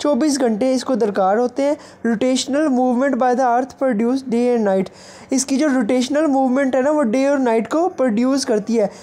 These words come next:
यानी कि जब ये अपने एक्सिस के गिर्द घूमती है तो घूमने की वजह से कहीं दिन हो जाता है तो कहीं रात हो जाती है, ठीक है। ये इसका बहुत अहम कैरेक्टरिस्टिक और फीचर है कि ये डे और नाइट्स को प्रोड्यूस करती है,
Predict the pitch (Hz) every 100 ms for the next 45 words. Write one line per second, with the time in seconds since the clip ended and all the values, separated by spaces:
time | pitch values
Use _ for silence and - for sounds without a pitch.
0 | - 220 254 302 240 262 240 277 233 262
1 | 240 - 277 269 254 269 240 196 226 214
2 | 262 262 285 277 202 233 226 254 269 226
3 | 240 240 294 311 - - 269 277 233 285
4 | 302 269 269 269 302 294 254 254 202 196
5 | 220 226 180 180 202 196 202 185 262 294
6 | - - - - - - - - - -
7 | 202 247 269 - 285 185 208 262 285 247
8 | 247 254 233 226 254 247 - 269 294 233
9 | 202 254 254 254 277 262 202 220 233 262
10 | 247 214 208 - 277 302 220 220 226 -
11 | 196 185 196 185 160